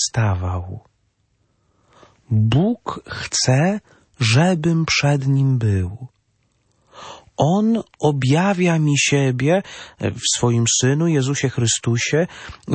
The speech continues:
pozostaje przy mnie w swoim Słowie, ale przede wszystkim w Najświętszym Sakramencie,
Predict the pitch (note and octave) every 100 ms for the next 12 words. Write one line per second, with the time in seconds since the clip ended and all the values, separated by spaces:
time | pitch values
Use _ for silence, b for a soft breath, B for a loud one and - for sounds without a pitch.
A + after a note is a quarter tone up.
0 | A#2 D3+ C#3+ C#3+ - - F3+ G#3 G#3+ G#3+
1 | - - F3 E3 D3+ B2+ A2 - A2+ G#2+
2 | G2+ - B2 E3 D#3+ C3 A#2 - C#3+ C3
3 | F3 - D3 B2+ B2 - F3 - D3+ C#3
4 | B2+ B2+ E3 F3+